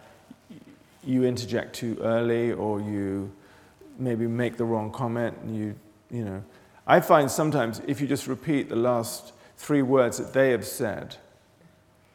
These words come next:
they'll then just continue on, you know. <laughs> You know, they'll say, "Like I mean," and you say, "Like you mean." They will just carry on. So, you,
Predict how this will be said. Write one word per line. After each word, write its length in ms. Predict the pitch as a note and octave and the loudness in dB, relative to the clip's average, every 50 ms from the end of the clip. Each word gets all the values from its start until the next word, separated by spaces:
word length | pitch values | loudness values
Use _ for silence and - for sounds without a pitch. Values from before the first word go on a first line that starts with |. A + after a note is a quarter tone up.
| _ _ _ _ _ _ _ _ _ _ _ _ | _ _ _ _ _ _ _ _ _ _ _ _
they'll 200 | C#3 C#3 C3+ C3 | 4 4 6 6
then 280 | C3 C#3+ C#3 C3+ A#2+ A#2+ | 6 4 4 2 0 -2
just 200 | C3 B2 - - | -4 -4 -4 -4
continue 520 | D3+ C#3 B2 - D#3+ C#3 C3 B2+ C3 C3+ | -6 -6 -4 -4 -4 -2 -2 -2 -2 0
on, 300 | C#3+ D3 C#3 A2+ D2+ - - - - - - - - - - - - - | 0 -2 -2 -2 -4 -8 -12 -14 -16 -16 -18 -20 -20 -18 -14 -12 -6 -2
you 140 | C3 D3+ | 0 0
know. 240 | D3 B2+ A2 F#2 E2+ F2 | 2 2 0 0 -2 -4
<laughs> 60 | - - - - - - - - - - - - - F#4+ - B3 - - - - A#3+ A3 - - - - - - - - - - - - - - | -4 -6 -8 -8 -8 -8 -8 -8 -8 -6 -6 -6 -8 -8 -8 -8 -8 -8 -8 -8 -10 -10 -10 -12 -12 -12 -12 -12 -14 -14 -14 -16 -18 -18 -4 2
You 100 | C#3+ E3 | 4 6
know, 160 | D#3+ D#3 D3 | 8 8 8
they'll 140 | C#3+ D3 D3 | 8 8 8
say, 200 | C#3+ - D3+ C#3 | 8 6 6 6
"Like 320 | C3+ C3 C3 C3 C3 - | 8 8 6 6 4 2
I 120 | C3 A#2 A#2+ | 2 0 0
mean," 300 | A#2+ B2+ D3 D3 B2+ G2+ | 0 0 -2 -2 -2 -2
and 100 | G#2+ A#2+ | -2 -2
you 80 | B2+ | -4
say, 460 | A2+ - - - A#2+ A#2+ A2+ G#2 F#2 - - - - - - - - - | -4 -4 -2 -2 0 2 2 0 0 -4 -6 -12 -20 -20 -20 -18 -10 -4
"Like 300 | A#2+ A#2+ A#2 A2+ - B2+ | -2 -2 -2 -2 -2 -4
you 100 | B2 A#2+ | -4 -2
mean." 400 | A#2+ B2 B2+ A#2+ A2+ - - - - - - - - - - - - - - - - - - - - A#3 A#3+ - - | -2 -2 -2 -2 -4 -6 -8 -12 -16 -18 -20 -20 -20 -18 -16 -12 -10 -8 -6 -4 -2 -2 0 0 2 2 2 4 12
They 220 | F3+ F3+ G3 G#3 G3 | 12 12 12 12 12
will 140 | G3 G3+ | 12 12
just 300 | F#3 F3+ G3 F3 - - | 12 12 12 10 10 6
carry 400 | - - F3+ F3 F3 E3+ E3+ E3+ | 4 6 8 10 10 10 10 10
on. 360 | F3 F#3+ G#3 F#3 D#3 B2 G#2+ B2 | 10 10 10 10 10 8 4 2
So, 140 | - D#3 | 4 6
you, 240 | D3 C#3+ C#3+ C3 - | 6 8 6 6 2